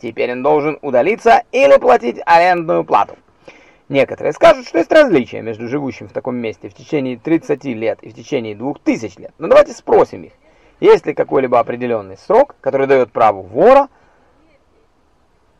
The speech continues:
владеть им украденным. Многие, если не большинство, члены Гуш Эмуним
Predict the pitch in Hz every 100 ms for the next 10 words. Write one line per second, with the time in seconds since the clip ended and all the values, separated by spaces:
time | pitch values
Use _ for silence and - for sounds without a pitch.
0 | _ _ - 151 139 123 208 - _ -
1 | 151 180 - - 151 98 - 82 _ _
2 | _ _ _ - 180 180 139 113 107 113
3 | 123 175 180 294 - 403 - - 165 147
4 | 120 107 - 139 226 269